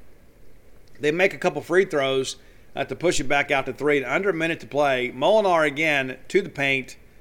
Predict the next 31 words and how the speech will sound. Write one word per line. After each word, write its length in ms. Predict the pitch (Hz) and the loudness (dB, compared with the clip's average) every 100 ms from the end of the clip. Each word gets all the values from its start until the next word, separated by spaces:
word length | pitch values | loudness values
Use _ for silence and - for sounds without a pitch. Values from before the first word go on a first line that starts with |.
| - - - - - - | -20 -20 -20 -20 -20 -12
makes 320 | 131 160 180 | 2 2 2
a 40 | 170 | 0
layup, 480 | 151 139 135 135 - | 2 2 2 -2 -2
seventy-one 720 | 165 170 170 160 143 143 139 | 2 2 0 -2 0 -2 -2
seventy. 640 | - 208 180 135 117 117 - - - - - - - - | -2 0 -2 -4 -4 -6 -14 -20 -20 -20 -20 -20 -20 -16
And 100 | - | -6
you're 80 | 147 | -4
thinking, 340 | 151 165 156 139 | -2 -4 -4 -2
"Hey, 240 | 185 143 | 0 0
if 140 | 123 143 | -2 2
we 160 | 220 | 2
can 220 | 220 214 | 2 0
get 160 | 170 175 | 2 0
a 60 | 147 | 0
stop 500 | - 180 220 233 147 | 0 4 4 4 2
right 180 | 123 | 2
here, 460 | 120 120 117 127 135 - - - - - - - - | 0 -4 -2 -4 -6 -18 -20 -18 -18 -20 -20 -20 -6
we 120 | 147 | -2
got 180 | 175 196 | 2 2
a 40 | |
chance 300 | 160 175 175 | 2 0 -2
to 60 | - | -2
take 240 | 170 170 | -2 -2
the 60 | - | -2
final 260 | 170 170 135 | -2 -2 -2
shot, 440 | 170 185 160 - - - - | 0 2 2 -2 -12 -20 -16
win 360 | 131 147 208 214 | -6 4 4 4
this 180 | 185 - | 0 2
game 380 | 180 185 170 156 | 2 2 2 -2
at 100 | 151 | -6
Kentucky." 500 | 139 175 190 - | -6 -4 -4 -8